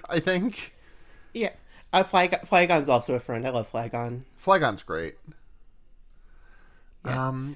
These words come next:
Speaker 2: But, like,
Speaker 1: oh, Dragalge
Speaker 2: but,
Speaker 1: is
Speaker 2: like,
Speaker 1: nice.
Speaker 2: yeah. What about Dragonite? Dragonite's, like, a, just, like, a
Speaker 1: Dragonite's
Speaker 2: fun
Speaker 1: fine. I've got, I've got nothing against Dragonite. I just, it's my, it's, it's, it's nice. It's friend-shaped.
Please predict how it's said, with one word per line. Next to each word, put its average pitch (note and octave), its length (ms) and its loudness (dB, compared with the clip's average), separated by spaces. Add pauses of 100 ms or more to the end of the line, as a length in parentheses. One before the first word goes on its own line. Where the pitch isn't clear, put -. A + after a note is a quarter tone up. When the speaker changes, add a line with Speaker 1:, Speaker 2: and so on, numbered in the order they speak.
(100)
Speaker 2:
But, - 100 -4
like, - 340 -2 (280)
Speaker 1:
oh, G4 160 2
Dragalge C#3+ 400 6
Speaker 2:
but, A2+ 100 2
Speaker 1:
is - 60 -2
Speaker 2:
like, - 100 -4
Speaker 1:
nice. F#2+ 440 -8 (480)
Speaker 2:
yeah. F3 220 -10 (840)
What F3 120 -8
about C4+ 180 -10
Dragonite? E3+ 680 -6 (520)
Dragonite's, F#3 440 -6
like, D3+ 180 -4
a, D3+ 60 -2
just, C#3+ 200 -8
like, C3+ 160 -6
a C3+ 120 2
Speaker 1:
Dragonite's G#4+ 500 6
Speaker 2:
fun C3 100 -2
Speaker 1:
fine. F#3+ 340 4
I've F3+ 100 8
got, C4 240 6
I've D4+ 100 4
got G4 100 2
nothing G3 200 0
against C#3+ 400 -2
Dragonite. A#2+ 520 2
I B2+ 120 2
just, D#3 440 -6 (2750)
it's - 140 -18
my, A#3+ 180 -8
it's, E4 220 -8
it's, - 280 -10
it's D4+ 220 -4
nice. A2 280 0
It's E3+ 140 -6
friend-shaped. D#3 840 -4